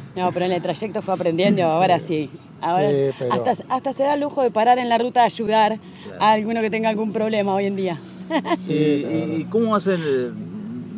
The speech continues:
Speaker 3: yo soy bastante curioso, me gusta preguntar
Speaker 2: Diga.
Speaker 3: mucho. Cuando terminan las jornadas, son unos cuantos, se reúnen ahí, hacen la historia del día, cada uno estudia algo, no sé,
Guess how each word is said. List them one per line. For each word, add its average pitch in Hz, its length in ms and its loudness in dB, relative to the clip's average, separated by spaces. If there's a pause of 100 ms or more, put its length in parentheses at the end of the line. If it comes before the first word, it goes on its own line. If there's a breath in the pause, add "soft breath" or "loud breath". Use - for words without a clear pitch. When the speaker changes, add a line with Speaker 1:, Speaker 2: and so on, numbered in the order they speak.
(200)
Speaker 3:
yo 135 80 -10
soy 151 120 -4
bastante 139 320 -6
curioso, 120 400 -4
me 98 120 -10
gusta 117 240 -6
preguntar 143 340 -2
Speaker 2:
Diga. 110 40 -4
Speaker 3:
mucho. 117 340 -6 (320 loud breath)
Cuando 165 200 0
terminan 208 340 0
las 190 100 0
jornadas, 139 520 -2
son 143 160 -4
unos 135 180 -4
cuantos, 143 460 0
se 131 80 -4
reúnen 131 460 2
ahí, 135 340 0 (240 loud breath)
hacen 147 300 2
la 131 260 2
historia 135 300 2
del 123 220 4
día, 151 420 4
cada 127 280 4
uno 127 420 2
estudia 127 580 2
algo, 139 200 2
no 143 140 -2
sé, 170 220 2